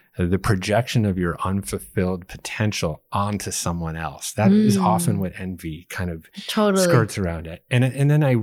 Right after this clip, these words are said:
Speaker 1: sort of reframed it really as inspiration.
Speaker 2: Mm.
Speaker 1: It's that truly the way that you've been able to manifest, to step into the best version of yourself is creating a, a,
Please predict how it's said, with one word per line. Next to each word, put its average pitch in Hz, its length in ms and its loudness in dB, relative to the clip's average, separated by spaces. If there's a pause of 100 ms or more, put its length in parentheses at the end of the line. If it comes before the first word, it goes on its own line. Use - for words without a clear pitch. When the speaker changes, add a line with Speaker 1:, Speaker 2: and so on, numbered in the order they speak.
(120)
Speaker 1:
sort 110 220 0
of 98 80 0
reframed 101 720 0
it 76 220 -2 (280)
really 135 400 4
as 95 320 0 (100)
inspiration. 92 920 -2 (160)
Speaker 2:
Mm. 214 340 6
Speaker 1:
It's 175 280 2
that 92 340 2 (340)
truly 123 920 4
the 107 140 0
way 107 240 0
that 101 140 -2
you've 98 240 -8
been 92 160 0
able 92 340 -4
to 82 420 -4 (320)
manifest, 98 800 -2
to - 100 -4
step - 440 0
into 101 240 -2
the 87 140 -4
best 85 360 -4
version 87 460 -4
of 78 140 -8
yourself 82 840 -2 (360)
is 95 180 0
creating 98 880 0
a, 82 440 -6 (480)
a, 104 80 4